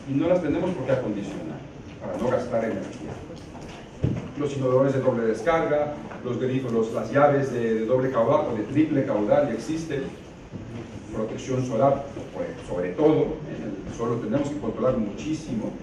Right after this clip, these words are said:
porque el sol nos da muchas ganancias térmicas cuando no las necesitamos, sobre todo en los sitios calientes, en los lugares calientes,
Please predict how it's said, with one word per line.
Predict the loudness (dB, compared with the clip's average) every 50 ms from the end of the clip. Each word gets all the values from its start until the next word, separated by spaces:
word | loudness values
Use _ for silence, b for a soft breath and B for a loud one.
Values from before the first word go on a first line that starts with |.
| -12 -14 -14 -14 -14
porque | -14 -12 -10 -8
el | -8 -8
sol | -4 -2 0 2 2 0 -2 -6 -10 -14 -14 -14 -14 -14 -12 -10 -10 -10 -10 -12 -14 -14 -14 -14 -14 -10 -6
nos | -4 -2 0 2 2
da | 2
muchas | 2 2 2 2 0 0 0 0 0 0 0 -2 -4 -8 -10 -12 -14 -14 -14 -16 -16 -18 -18 -18 -18 -18 -18 -16 -16 -12 -4
ganancias | -2 -2 2 2 2 2 2 0 -2 -2 -2
térmicas | 0 2 4 4 6 4 4 2 0 -2 -2 -2 -2 -4 -8 -14 -16 -16 -18 -18 -18 -18 -18 -18 -18 -18 -8
cuando | -6 -4 -4 -2 -2
no | 0 2 4 4
las | 4 4 2 0
necesitamos, | -4 -6 -6 -6 -4 -4 -4 -6 -8 -8 -10 -12 -14 -14 -14 -14 -14 -14 -14 -16 -16 -16 -16 -18 -18 -18 -18 -18 -18 -18 -16 -16 -16 -14 -12 -12 -10
sobre | -8 -8 -6
todo | -4 -4 -4
en | -4
los | -4 -6
sitios | -8 -8 -12 -12 -12 -12 -12 -12 -12 -10 -10 -8
calientes, | -6 -6 -6 -6 -6 -8 -8 -10 -10 -12 -12
en | -12
los | -10 -8
lugares | -8 -8 -8 -8 -8
calientes, | -10 -10 -8 -8 -8 -8 -8 -10 -12 -14